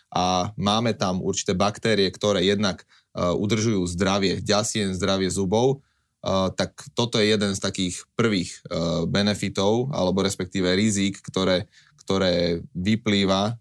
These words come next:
z dýchania ústami. E, keď prejdem k benefitom, e, dýchaniu, dýchania nosom, tak, e, základný benefit dýchania nosom je v podstate v tom, že vlastne dýchanie ako také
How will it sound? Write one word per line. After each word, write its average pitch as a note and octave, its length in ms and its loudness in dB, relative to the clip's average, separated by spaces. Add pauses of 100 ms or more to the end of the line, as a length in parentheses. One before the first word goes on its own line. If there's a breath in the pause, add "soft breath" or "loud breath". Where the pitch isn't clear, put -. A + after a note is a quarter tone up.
z F2 400 0
dýchania F#2+ 480 0
ústami. E2+ 400 -4
E, - 60 -12 (1300 soft breath)
keď G2+ 160 0
prejdem G#2 400 2
k - 80 0
benefitom, A2 560 -2
e, E2+ 400 -4
dýchaniu, F2+ 800 -2
dýchania F#2 560 -2
nosom, A#2+ 480 0 (480 soft breath)
tak, F#2+ 320 0
e, F#2 320 4 (160)
základný F#2+ 640 0
benefit F#2+ 560 -2
dýchania G2 400 0
nosom F#2 480 -2 (240 soft breath)
je F#2 320 0
v - 80 -12
podstate F2+ 560 -2 (960)
v F#2+ 400 2 (320)
tom, G#2+ 400 0 (160)
že G2+ 120 0
vlastne G#2 280 0
dýchanie G#2+ 560 2
ako - 160 -6
také G#2 480 0